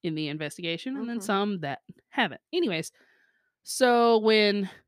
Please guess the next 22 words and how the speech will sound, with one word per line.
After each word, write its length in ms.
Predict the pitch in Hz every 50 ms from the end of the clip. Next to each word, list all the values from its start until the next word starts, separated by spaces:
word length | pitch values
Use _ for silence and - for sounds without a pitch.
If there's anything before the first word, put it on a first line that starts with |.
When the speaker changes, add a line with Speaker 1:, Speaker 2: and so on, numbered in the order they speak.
| _ _ _ _
Speaker 1:
the, 400 | 220 202 220 202 202 196 175 -
um, 480 | - 180 175 165 160 156 160 175 175 180 - _ _ _ _ _ _ _ _ _ _ _ _ _ _ _ _ _ _ _ _ -
the 80 | 202
reporter 460 | 196 196 - - 269 269 254 220 208
from, 320 | 202 - 196 185 180 175 - - _ _ -
that 180 | 175 185 170
was 100 | 185 190
doing 200 | 185 214 196 185
this 120 | 185 185 -
interview 400 | - 196 196 185 208 208 208 214
for 160 | - - -
N 160 | - 190 196
B 80 | 185 196
C 140 | - 196 185
News 260 | 185 190 202 214 - _ _ _ _ _ _ _ _ _ _ _ -
asked 580 | 170 180 180 185 175 - - - _ - - 196
the 80 | 202
parents, 720 | - - 202 190 185 180 180 156 - _ - - - - - _ _ _ _ _ _ _ _ _ _ _ _ _ _ _ _ _ _ _ _ -
Tony 380 | - 202 196 196 190 190 180
and 120 | 170 170 170
Joanne, 460 | 185 175 170 170 180 180 175 175 175
like, 400 | 165 147 151 - - - -